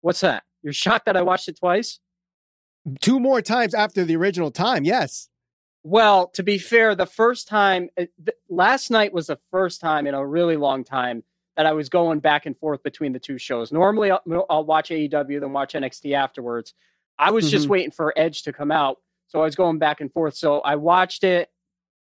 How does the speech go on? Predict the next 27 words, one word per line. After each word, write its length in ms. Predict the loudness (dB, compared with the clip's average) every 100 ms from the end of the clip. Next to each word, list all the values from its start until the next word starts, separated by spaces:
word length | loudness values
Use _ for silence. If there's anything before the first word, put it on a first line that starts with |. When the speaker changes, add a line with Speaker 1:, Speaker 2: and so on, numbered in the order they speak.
| _ _ _ _ 2
Speaker 1:
going 240 | 4 4
back 280 | 2 0 -2
and 120 | -6
forth 260 | -4 -4 -4
a 40 |
little, 320 | -4 0 0
and 120 | 0 0
then 100 | 2
I 80 | 2
watched 340 | 0 -2 -6
it 120 | -2
back 240 | 0 0 -2 -2
fully. 420 | 0 0 -2 -6 _ _ _ _
Um, 500 | 0 0 0 -4 -10 -16 _
you 120 | -4
know, 200 | -2 -2 0
I 100 | 2
know 140 | 2
people 260 | 0 -2 -2
are 60 |
talking 280 | 0 -2 -2
about 180 | -2 -2
the 100 | -2
end 100 | -4
of 80 | -2
the 60 |
match, 440 | -2 -2 -4 -6